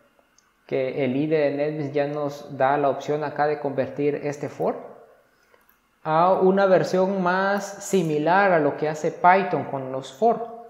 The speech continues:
Es decir, esta es una versión que no está heredada del lenguaje C originalmente. Entonces acá lo que estoy haciendo es un for para recorrer una secuencia. En este caso es un for para recorrer un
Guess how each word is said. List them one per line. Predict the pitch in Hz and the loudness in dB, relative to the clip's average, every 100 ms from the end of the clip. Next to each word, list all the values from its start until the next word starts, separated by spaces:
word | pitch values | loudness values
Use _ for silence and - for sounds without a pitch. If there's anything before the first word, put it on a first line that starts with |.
| - | -6
Es | 143 | -4
decir, | 139 165 | -2 -2
esta | 151 - 190 | -2 -2 -4
es | 185 | -2
una | 170 156 | -4 -2
versión | 151 151 160 180 190 | -2 -2 -4 -4 -4
que | 170 147 | -2 0
no | 143 | -2
está | 143 143 139 139 127 - - - - | -2 2 4 2 0 -8 -14 -16 -4
heredada | 135 127 127 143 175 | 0 2 4 4 2
del | 156 | 2
lenguaje | 131 127 127 120 135 127 117 - | -2 0 0 0 -2 -4 -4 -8
C | - - 151 | -10 0 2
originalmente. | 135 123 117 117 123 160 196 - - - - _ _ - _ _ | 4 2 -2 -8 -6 -6 -6 -8 -12 -18 -20 _ _ -20 _ _
Entonces | - 165 185 | -6 -4 -2
acá | 185 185 | 0 0
lo | 220 220 | 0 0
que | 196 | -2
estoy | 175 180 | 0 0
haciendo | 196 208 220 190 | 2 0 2 2
es | 214 277 - - - - _ _ _ | 2 0 -8 -14 -20 -20 _ _ _
un | 180 175 | -2 -2
for | - 196 254 - | 4 4 4 4
para | 175 151 | 4 4
recorrer | 165 160 165 175 226 | 2 2 2 4 4
una | 233 226 | 4 0
secuencia. | 220 196 - 160 120 120 127 | 0 -2 2 2 2 -2 -4
En | 151 | -4
este | 165 170 | -2 -2
caso | 160 196 | -2 -2
es | 190 | -4
un | 175 | -4
for | 190 196 | 0 0
para | 196 180 | 0 0
recorrer | 165 160 143 151 180 - - - - _ 165 | -2 -2 -2 -2 -2 -6 -18 -20 -20 _ -2
un | 160 170 185 196 - - | 0 0 -2 -6 -10 -18